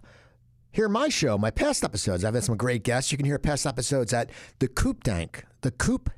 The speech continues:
tank dot podbean dot com, or go to Amazon Music, I, uh, Spotify, or iHeartRadio and just look up The Coop Tank. Also, you can email me at the coop tank at yahoo dot com.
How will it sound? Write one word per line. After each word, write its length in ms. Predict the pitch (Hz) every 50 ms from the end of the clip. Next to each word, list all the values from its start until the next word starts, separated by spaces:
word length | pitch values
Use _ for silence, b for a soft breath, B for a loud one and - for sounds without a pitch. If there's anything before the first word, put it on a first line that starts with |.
| -
tank 480 | - - 107 95 80 82 82 - - - -
dot 280 | - 120 110 107 - - -
podbean 720 | - - 160 180 196 170 113 104 104 98 92 90 95 104 b b b - _
dot 240 | 131 127 143 - -
com, 400 | - 117 104 98 98 101 107 B B B B B B
or 280 | - - 269 262 254 226
go 240 | 160 170 170 160 147
to 120 | 123 113 - -
Amazon 540 | 120 117 113 113 104 95 110 107 104 101 101
Music, 560 | 101 107 110 113 107 151 160 170 165 - - b b b b _
I, 260 | - 110 110 113 113 117 -
uh, 160 | 110 104 98
Spotify, 720 | 92 - - - 135 135 143 147 - - 147 143 143 143
or 100 | 127 117
iHeartRadio 720 | - 117 117 113 110 117 113 107 107 107 110 120 131 135 131
and 80 | 113
just 260 | 95 107 110 107 - -
look 200 | 110 98 - 104
up 180 | 104 98 - -
The 280 | 123 113 107 107 120 110
Coop 400 | - - - 147 156 147 - -
Tank. 380 | - 101 98 98 110 120 - B B B B B B B
Also, 280 | - 160 202 202 - 202
you 80 | 190 156
can 200 | 175 160 151 - -
email 460 | - 247 277 285 269 190 143 123 113
me 220 | 104 101 98 101 -
at 260 | 113 110 101 95 - B B B B B B
the 160 | 113 120 127
coop 400 | 120 - - - 185 180 131 -
tank 380 | - 101 92 90 87 82 - - -
at 180 | - 107 - -
yahoo 360 | 104 101 98 95 95 107 101
dot 300 | 92 101 101 95 - -
com. 360 | - 110 113 131 160 190 180